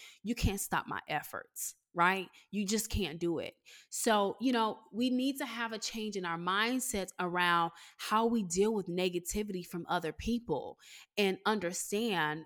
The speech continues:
number one, that it's completely normal to have people against you.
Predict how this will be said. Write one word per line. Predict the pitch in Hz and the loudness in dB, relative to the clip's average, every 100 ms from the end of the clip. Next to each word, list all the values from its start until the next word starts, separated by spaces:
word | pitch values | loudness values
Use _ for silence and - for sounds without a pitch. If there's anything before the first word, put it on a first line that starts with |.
| - | -6
number | 185 208 185 | 0 2 2
one, | 165 202 220 156 156 | 2 4 6 4 2
that | 160 | 0
it's | 165 - | 0 -4
completely | - 160 - 226 202 | -8 -8 -4 -4 -2
normal | 170 165 190 180 165 | -2 0 0 0 -4
to | - | -6
have | 151 165 165 - | -8 -4 -4 -6
people | - 175 156 147 - | -10 -4 -2 -2 -2
against | 160 151 165 160 - - | -4 -2 -2 -2 -4 -12
you. | 110 82 | -10 -12